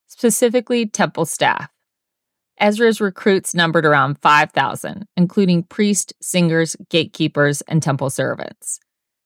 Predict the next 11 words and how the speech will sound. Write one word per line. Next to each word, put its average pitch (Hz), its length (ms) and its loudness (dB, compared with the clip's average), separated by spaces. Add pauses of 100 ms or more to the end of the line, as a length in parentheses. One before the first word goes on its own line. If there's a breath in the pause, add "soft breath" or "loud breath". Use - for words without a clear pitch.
(140)
Ezra 185 320 4
was 160 220 4
not 220 260 4
interested 147 720 -2
in 170 120 2
leading 185 300 2
his 220 160 2
people 165 340 -2
politically 175 760 -2
or 165 140 2
militarily. - 880 -4